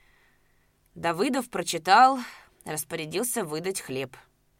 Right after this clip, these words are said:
Ярцы со двора правления колхоза поехали к амбарам, но возле амбаров улицу запрудил народ. Сотни две баб и казаков окружили подводы. «Куда едете?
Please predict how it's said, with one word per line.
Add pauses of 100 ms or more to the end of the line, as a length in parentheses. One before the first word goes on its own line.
(340)
Ярцы
со
двора
правления
колхоза
поехали
к
амбарам, (240)
но
возле
амбаров
улицу
запрудил
народ. (180)
Сотни
две
баб
и
казаков
окружили
подводы. (720)
«Куда
едете?